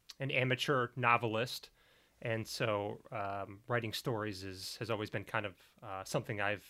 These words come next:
been, uh, passionate about. I've even actually, uh, uh, drawn some comic books,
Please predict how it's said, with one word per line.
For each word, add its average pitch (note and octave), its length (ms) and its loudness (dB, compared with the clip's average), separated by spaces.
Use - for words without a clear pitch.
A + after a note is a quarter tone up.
been, G2 340 -4
uh, F#2+ 300 -4
passionate A2 460 4
about. G2+ 200 2
I've A#2 140 2
even A#2+ 120 0
actually, G#2+ 520 2
uh, G2+ 160 4
uh, C3 160 -4
drawn B2 380 4
some A2+ 180 -4
comic A2 400 2
books, - 520 -2